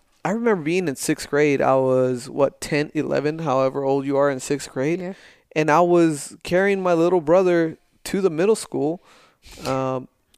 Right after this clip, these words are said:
Speaker 1: for Eddie's eighth grade graduation. And I'm eight years older than my little brother, so he was, like, three. Like, me, a fucking eleven-year-old, taking a three-year-old, crossing a main,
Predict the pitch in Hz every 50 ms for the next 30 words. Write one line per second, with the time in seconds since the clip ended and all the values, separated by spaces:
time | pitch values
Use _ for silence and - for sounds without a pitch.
0 | - - - 156 151 147 143 143 143 139 139 139 139 - - - - 143 156 175
1 | 185 175 165 160 - 139 165 165 - - 170 165 170 165 151 147 - _ - -
2 | 156 160 165 156 160 151 170 190 185 - - - 127 131 - - 143 139 139 131
3 | 127 - - - - 139 143 160 170 147 - - - 165 160 - 131 - - -
4 | - - 160 165 160 139 147 151 160 156 147 143 147 143 143 139 139 156 151 151
5 | 139 143 156 165 160 156 147 - - 135 131 139 147 151 147 147 139 135 143 143
6 | 139 - - - - 156 185 170 139 131 131 - _ _ _ _ _ - - -
7 | - - - _ _ _ - 220 - - - - 160 147 - - 156 180 214 240
8 | 220 185 160 - - 156 143 - - 170 185 - - 190 185 180 165 156 143 131
9 | 156 147 147 160 208 220 226 202 165 139 131 135 135 135 143 156 170 185 - -
10 | - - _ _ _ _ _ _ _ - - 175 165 185 - 214 202 196 190 -
11 | - 185 214 220 214 196 160 143 135 135 135 143 151 165 165 - _ _ - -
12 | - - _ _ _ - - 156 - - 196 - - 262 240 220 214 220 220 -
13 | - _ - 143 147 143 151 220 175 143 147 190 208 208 208 208